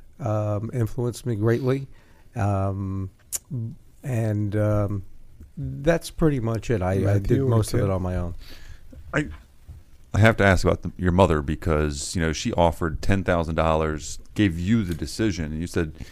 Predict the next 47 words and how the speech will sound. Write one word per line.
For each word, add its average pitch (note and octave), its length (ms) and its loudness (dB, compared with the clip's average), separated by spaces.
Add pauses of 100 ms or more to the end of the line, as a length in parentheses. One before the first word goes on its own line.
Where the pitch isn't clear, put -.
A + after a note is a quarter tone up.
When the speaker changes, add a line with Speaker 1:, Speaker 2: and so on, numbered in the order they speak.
(240)
Speaker 3:
and E2+ 360 0
I F2+ 100 6
would C3 140 6
think F2 160 -6
that's E2+ 300 -4
a - 40 -10
pretty F2+ 240 -4
big D#2+ 200 0
influencer D#2+ 640 -4
to D#2 80 -4
give E2 280 -2
you F#2 220 -2
the E2 140 -4
independence E2+ 1040 -6
to D#2+ 180 -6
make D#2+ 220 -4
those D#2+ 180 -6
kind D#2+ 140 -6
of C#2+ 40 -6
decisions. D2+ 920 -10 (420)
Is, G2 100 -8
is G#2+ 40 -4
there C#3+ 80 2
Speaker 1:
Um, C#3+ 260 10
Speaker 3:
more C3+ 120 4
to C#3+ 260 -4
this? D#3 400 -4
Speaker 1:
I E3 180 8
th-, - 200 -4
I D#3 160 4
think C#3 320 0
my B2+ 160 2
mother A#2 280 2
knew A2 520 4
which G2 760 -2 (440)
side A#2+ 280 4
of A2 60 2
the - 80 -8
coin G#2+ 260 2
I F#2 120 2
would F2 360 -2 (400)
take. - 280 -2 (760)
Speaker 3:
Still G2 160 8
a F#2+ 80 6
Speaker 1:
Uh, F#2 40 6
Speaker 3:
risk. D#2 260 2 (260)
Speaker 1:
y-, F3 180 0